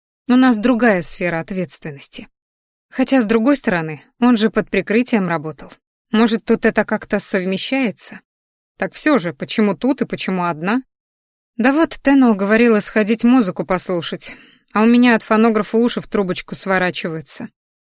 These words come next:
Здесь это, конечно, нечто новое и интересное, но... Я пожала плечами, давая понять, что интересно это не для меня. «Но в твоем старом мире есть что-то получше? Расскажешь мне про него, кстати?»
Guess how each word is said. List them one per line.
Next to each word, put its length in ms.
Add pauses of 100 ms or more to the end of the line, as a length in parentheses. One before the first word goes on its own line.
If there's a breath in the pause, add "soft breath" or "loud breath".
(200)
Здесь 300
это, 160
конечно, 640
нечто 380
новое 320
и 40
интересное, 760
но... 480 (640)
Я 260
пожала 380
плечами, 440
давая 380
понять, 320
что 240
интересно 580
это 200
не 180
для 200
меня. 400 (720)
«Но 200
в 100
твоем 400
старом 420
мире 260
есть 240
что-то 340
получше? 560 (420)
Расскажешь 640
мне 160
про 140
него, 200
кстати?» 520